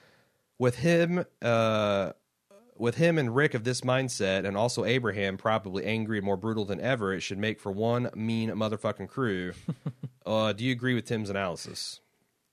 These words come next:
Speaker 2: Yeah, yeah. I mean, this ties into the, you know, we asked this question, do we think this is gonna change Daryl? Uh,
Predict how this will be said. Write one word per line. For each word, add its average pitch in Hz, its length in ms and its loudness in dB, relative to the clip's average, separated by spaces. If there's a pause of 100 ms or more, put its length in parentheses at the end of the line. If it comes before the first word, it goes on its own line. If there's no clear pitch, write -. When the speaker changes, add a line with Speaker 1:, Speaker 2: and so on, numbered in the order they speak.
(240)
Speaker 2:
Yeah, 175 560 2
yeah. 196 120 4
I 165 60 2
mean, 175 160 2
this 165 240 -2
ties 143 280 0
into 127 140 -2
the, 113 140 -4 (540)
you 127 160 -4
know, 110 100 0
we 143 180 0
asked 143 380 4
this 123 160 -4
question, 107 640 -4 (460)
do 127 120 0
we 117 80 2
think 110 220 -2
this 110 80 -2
is 104 80 -8
gonna 98 160 -6
change 107 380 -4
Daryl? 98 420 -6 (640)
Uh, 113 360 2